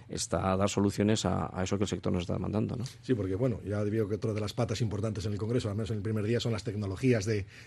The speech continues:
Speaker 2: digitales, ¿no? Fundamentalmente, ¿no? Asociadas a la construcción, evidentemente, a la
Speaker 1: Sí,
Speaker 2: industria de
Speaker 1: cho-,
Speaker 2: la construcción.
Speaker 1: cho-, choca realmente, ¿no? Que quieras asociar la digitalización a la construcción, pero es evidente. Y al final, cuando llegas a tu casa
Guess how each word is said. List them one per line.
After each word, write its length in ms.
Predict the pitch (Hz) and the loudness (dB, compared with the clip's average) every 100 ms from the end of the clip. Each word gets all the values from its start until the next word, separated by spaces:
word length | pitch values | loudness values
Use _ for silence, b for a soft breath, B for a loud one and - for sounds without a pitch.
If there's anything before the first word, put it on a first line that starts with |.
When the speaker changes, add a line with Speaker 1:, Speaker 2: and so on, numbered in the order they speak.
| - | -8
Speaker 2:
digitales, 640 | 117 120 117 139 143 98 104 | 0 0 4 6 6 4 -2
¿no? 180 | 160 - | -4 -2
Fundamentalmente, 800 | 117 98 95 107 110 120 92 - B B B 113 | -2 0 0 0 2 2 0 -6 B B B -2
¿no? 80 | 113 104 | 0 -2
Asociadas 580 | 113 98 139 135 131 - | 0 6 8 8 4 0
a 100 | 117 | 0
la 100 | 107 | 2
construcción, 460 | 107 101 95 139 | -2 -2 0 2
evidentemente, 580 | 95 98 95 104 131 - | 2 -2 -2 -2 -2 -2
a 40 | - | 2
la 40 | |
Speaker 1:
Sí, 160 | - 147 | 10 12
Speaker 2:
industria 20 | |
de 80 | - | 12
Speaker 1:
cho-, 120 | - | 8
Speaker 2:
la 40 | 104 | 4
construcción. 360 | 95 101 113 | 0 -4 6
Speaker 1:
cho-, 180 | 160 - | 6 8
choca 220 | - - 190 | 6 8 10
realmente, 580 | 160 127 131 123 104 | 10 8 8 8 8
¿no? 160 | 107 160 | 8 6
Que 180 | 113 101 | 6 4
quieras 300 | 107 113 110 | 8 8 6
asociar 320 | 107 101 110 | 2 6 8
la 60 | 104 | 8
digitalización 580 | 101 104 98 95 110 | 6 4 4 4 2
a 40 | 104 | 2
la 40 | |
construcción, 420 | 92 - 90 143 | 0 -4 0 2
pero 140 | 95 90 | 2 0
es 80 | 123 | 2
evidente. 420 | 98 104 143 76 | 4 2 0 -4
Y 40 | |
al 100 | 82 | -4
final, 240 | - 90 107 | -4 -4 0
cuando 220 | 101 87 | 0 0
llegas 280 | 95 104 104 | 0 0 0
a 40 | |
tu 80 | 104 | 2
casa 380 | 120 123 139 | 4 6 6